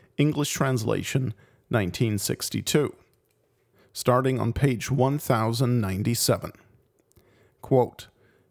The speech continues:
Schism is a technical theological term to indicate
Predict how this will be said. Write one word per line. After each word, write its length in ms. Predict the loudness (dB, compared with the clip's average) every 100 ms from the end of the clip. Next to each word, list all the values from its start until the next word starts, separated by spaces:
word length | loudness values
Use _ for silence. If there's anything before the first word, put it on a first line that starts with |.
| _
Schism 640 | 0 2 4 2 0 -2 -4 _ _
is 160 | 2 2
a 60 |
technical 720 | -2 0 0 0 -2 0 0 0
theological 760 | 2 2 2 0 0 0 0
term 500 | 0 0 2 0 -2 -6
to 200 | 0 0 2
indicate 640 | 2 0 0 0 0 -2